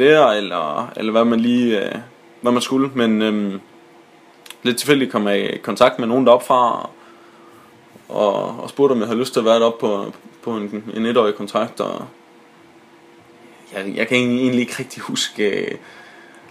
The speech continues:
øh, altså, eller s-, sætte svar på mine overvejelser der, fordi at, øh,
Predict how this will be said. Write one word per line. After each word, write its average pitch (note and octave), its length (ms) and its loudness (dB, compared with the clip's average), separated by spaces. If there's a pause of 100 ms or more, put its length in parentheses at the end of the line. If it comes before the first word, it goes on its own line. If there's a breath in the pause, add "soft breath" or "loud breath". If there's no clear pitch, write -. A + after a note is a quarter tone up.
(120)
øh, G2 580 0 (440)
altså, A#2 140 -2
eller G2+ 180 0
s-, G#2+ 160 -8
sætte - 280 -2
svar A#2 180 6
på A#2 100 -2
mine G#2+ 200 -2
overvejelser A2 480 4
der, A2 200 2
fordi G2 280 -4
at, F#2 180 -8
øh, - 240 -6